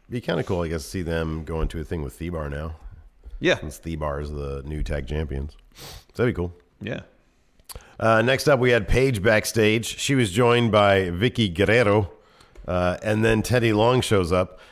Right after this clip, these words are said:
Speaker 1: Then a guy who was never actually even SmackDown of, uh, I'm
Speaker 2: General
Speaker 1: sorry,
Speaker 2: Manager
Speaker 1: General
Speaker 2: of
Speaker 1: Manager of SmackDown.
Speaker 2: SmackDown? I don't remember. I don't think so.
Speaker 1: I don't
Speaker 2: He
Speaker 1: think
Speaker 2: was
Speaker 1: he
Speaker 2: on Raw.
Speaker 1: was. He wore a lot of red. This is the first time I think I remember seeing him in blue and
Speaker 2: All right.
Speaker 1: white.
Speaker 2: Well, I mean, this, they're, they were kind of fuzzy on SmackDown's history and stuff. And they had Evolution reunite on a show they were never on.
Speaker 1: No, I know.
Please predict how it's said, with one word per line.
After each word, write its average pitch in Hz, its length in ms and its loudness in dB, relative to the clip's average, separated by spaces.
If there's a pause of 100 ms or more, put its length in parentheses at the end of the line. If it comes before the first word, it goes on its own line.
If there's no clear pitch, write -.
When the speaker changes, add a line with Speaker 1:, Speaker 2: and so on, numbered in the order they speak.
(100)
Speaker 1:
Then 117 100 0
a 117 40 -2
guy 139 180 6
who 123 80 4
was 120 120 4
never 123 280 4
actually 123 480 2
even 113 400 2
SmackDown 120 640 0
of, 95 260 0
uh, 95 640 2
I'm 98 80 0
Speaker 2:
General 107 80 -2
Speaker 1:
sorry, 101 160 4
Speaker 2:
Manager 107 140 0
Speaker 1:
General 117 140 4
Speaker 2:
of 113 40 2
Speaker 1:
Manager 110 260 2
of 104 60 -4
SmackDown. 110 560 0
Speaker 2:
SmackDown? 120 60 -8
I 110 80 -6
don't 113 80 -8
remember. 98 480 -6
I 95 40 -6
don't 101 140 -12
think 117 160 -10
so. 95 120 -12
Speaker 1:
I - 20 -6
don't 117 100 -2
Speaker 2:
He 110 60 2
Speaker 1:
think 117 100 2
Speaker 2:
was 98 80 2
Speaker 1:
he 98 40 0
Speaker 2:
on 101 60 2
Raw. 113 100 2 (100)
Speaker 1:
was. 90 140 -8 (220)
He 139 140 2
wore 165 200 6
a 160 60 6
lot 156 200 4
of 120 100 6
red. 123 360 6
This 104 140 0
is 120 60 0
the 110 80 2
first 123 240 0
time 120 140 4
I 107 100 4
think 104 160 2
I 104 60 6
remember 101 260 4
seeing 107 240 0
him 101 120 2
in 87 160 0
blue 101 400 4
and 80 100 2
Speaker 2:
All 80 60 2
right. 78 160 4
Speaker 1:
white. - 180 -10 (120)
Speaker 2:
Well, 120 140 -6
I 131 40 -2
mean, 131 140 -2
this, 131 180 -4
they're, 131 240 -2
they 127 160 0
were 123 100 -2
kind 117 200 -2
of 101 140 -4
fuzzy 101 340 -4
on 92 200 -6
SmackDown's 98 540 -8
history 92 320 -12
and 87 80 -18
stuff. 87 200 -14
And 95 80 -12
they 92 40 -6
had 92 100 -8
Evolution 95 560 -8
reunite 95 460 -6
on 90 100 -8
a 90 40 -10
show 98 200 -8
they 92 120 -4
were 90 100 -8
never 87 440 -10
on. 82 400 -6
Speaker 1:
No, 69 380 -2
I 76 140 -6
know. 69 420 -6